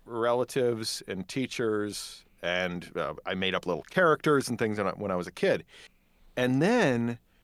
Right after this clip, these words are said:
when I got a little older and my voice finally changed and got through puberty and I got into college and I was in, like, college radio, then I was like, "Well, I gotta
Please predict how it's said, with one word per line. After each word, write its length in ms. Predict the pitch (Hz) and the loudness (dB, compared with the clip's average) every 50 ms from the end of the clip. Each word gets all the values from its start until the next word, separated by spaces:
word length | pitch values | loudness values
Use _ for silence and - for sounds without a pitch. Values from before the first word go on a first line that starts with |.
| _ _ - | _ _ -4
when 160 | 117 117 113 | -2 0 2
I 100 | 110 110 | 2 2
got 220 | 104 123 120 117 | 2 2 2 4
a 20 | 113 | 4
little 240 | 113 113 104 101 107 | 2 2 2 2 2
older 600 | 117 127 135 131 127 135 127 123 120 120 117 120 _ _ _ _ - | 2 2 2 2 2 2 2 2 2 0 -2 -4 _ _ _ _ -8
and 300 | - 92 92 90 90 87 | -4 -2 -2 -2 -2 -2
my 140 | 87 85 82 | -2 -4 -4
voice 340 | 82 95 120 127 135 - - | -2 0 0 0 0 -2 -4
finally 400 | - - 127 120 113 113 110 104 | -2 0 0 0 0 0 -2 -4
changed 720 | - - - 131 117 110 104 107 104 98 - - - - - _ _ _ _ - - | -6 -6 -6 -4 -4 -4 -4 -4 -6 -8 -10 -14 -14 -18 -20 _ _ _ _ -10 -8
and 320 | 78 80 82 80 80 80 | -6 -4 -4 -6 -4 -2
got 160 | - 98 - | -2 -2 -2
through 100 | - 101 | -2 -8
puberty 500 | 87 - - 208 190 180 156 151 135 120 - - - - - - _ _ _ _ _ - | -8 -2 0 2 4 4 6 4 4 2 0 -6 -20 -20 -20 -20 _ _ _ _ _ -2
and 180 | - 117 110 110 | 0 2 2 2
I 60 | 110 | 2
got 180 | 104 113 110 107 | 2 2 2 2
into 160 | 107 98 98 | 2 0 -2
college 640 | - - - 202 196 180 151 135 123 113 - - - - _ _ _ - | -4 0 2 4 4 4 4 2 0 0 -4 -10 -12 -14 _ _ _ -12
and 120 | 90 87 | -10 -8
I 80 | 92 101 | -8 -6
was 180 | 110 120 107 | -6 -6 -2
in, 320 | 113 120 113 110 104 104 95 | -2 -2 0 0 -2 -2 -4
like, 160 | 92 87 - | -4 -6 -6
college 440 | - - - 151 156 156 160 135 131 | -6 -2 0 2 4 4 2 2 2
radio, 540 | 170 202 202 175 123 92 82 80 80 76 - _ _ _ _ _ _ _ _ - | 4 4 4 4 4 2 0 0 -2 -4 -8 _ _ _ _ _ _ _ _ -20
then 460 | - 95 92 127 151 165 165 143 120 | -14 -4 0 2 4 4 4 4 2
I 80 | 107 95 | 2 0
was 140 | 92 87 82 | 0 -2 -2
like, 120 | 85 87 | 2 2
"Well, 140 | 85 101 113 117 | 2 4 4 2
I 120 | 117 117 120 - - - | 2 0 -2 -4 -10 -10
gotta 340 | - 143 135 139 156 160 139 | -4 0 0 2 2 2 0